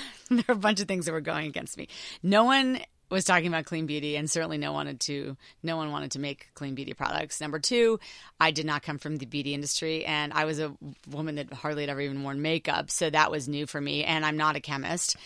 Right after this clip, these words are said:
and I went to the University of Vermont, so I didn't, I didn't get my, you know, <laughs> my P H D from Harvard. So I had a lot of things going against me, but I certainly believed in what we were doing, and I, I, you know, I said from day one, when I went to raise capital, which I did because we, my husband and I did not have enough money to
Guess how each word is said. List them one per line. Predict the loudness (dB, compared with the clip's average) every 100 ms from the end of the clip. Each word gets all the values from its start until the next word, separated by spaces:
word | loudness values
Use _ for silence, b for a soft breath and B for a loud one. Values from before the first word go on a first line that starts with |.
| B 6
and | 8
I | 8
went | 4 -2
to |
the | -2
University | -2 0 4 4
of | 4
Vermont, | 4 2
so | 4 6
I |
didn't, | 6 4 0 4
I | 6
didn't | 10
get | 10
my, | 10 8
you | 6
know, | 4 2 B -8 -2
<laughs> | 4 6
my | 8 8
P | 8 4
H | 4 2
D | -2
from | 0 4
Harvard. | 6 6 6 6 B B 0
So | 8 12 12 12
I | 10 10
had | 10
a |
lot | 10
of | 8
things | 4
going | 2 2
against | 2 0 0 -2
me, | 0
but | 4 6
I | 6 4 0
certainly | -2 -2 -2 -2 -2
believed | -2 -2 0 -2 -2
in | -4
what | -2
we | -2
were |
doing, | -2 -2 -2
and | 0
I, | 0 0
I, | 0
you | 0
know, | 0
I |
said | 0 0
from | 0 0
day | 2 0
one, | 0 -2 -2 -4
when | -2
I | -2
went | 0
to | 0
raise | -2 -2
capital, | 0 0 0 -2
which | -2 -4
I |
did | -4 -6 -6
because | -6 -6
we, | -6 -6
my | -4 -4
husband | -4 -2
and | -2
I | -2
did | -2
not | -2 -2
have | -4
enough | -6 -8
money | -6 -6 -6 -4
to | -4 -4 -6